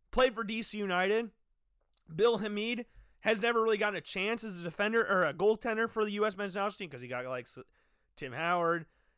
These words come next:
Brad Guzan. Like, you got player, the U S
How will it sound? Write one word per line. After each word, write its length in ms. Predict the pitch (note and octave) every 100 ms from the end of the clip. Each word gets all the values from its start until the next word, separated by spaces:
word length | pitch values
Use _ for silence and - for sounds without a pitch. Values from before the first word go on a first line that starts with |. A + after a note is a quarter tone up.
| _ _
Brad 300 | C3 D3 B2
Guzan. 440 | B2 B2 F#3+ F#3 E3+
Like, 140 | G3+
you 80 | B3+
got 240 | D4 B3+
player, 280 | - B3 A3+
the 220 | G#3 C4 -
U 260 | B3 F4
S 360 | C4+ F#3 E3+ -